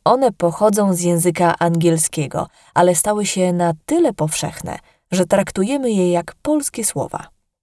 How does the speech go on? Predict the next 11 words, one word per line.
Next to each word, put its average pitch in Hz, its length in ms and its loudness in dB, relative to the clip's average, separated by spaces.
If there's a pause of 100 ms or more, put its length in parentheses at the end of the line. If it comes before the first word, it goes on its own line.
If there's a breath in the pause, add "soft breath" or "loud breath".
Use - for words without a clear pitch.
(280)
Dlatego 269 640 4
należą 208 600 4
one 175 340 2
do 240 280 2
zapożyczeń 165 680 2
właściwych. - 720 -2 (400)
Ich 180 200 0
wymowa 180 520 4 (120)
i 165 160 0
znaczenie 214 580 0 (160 loud breath)
są 185 280 4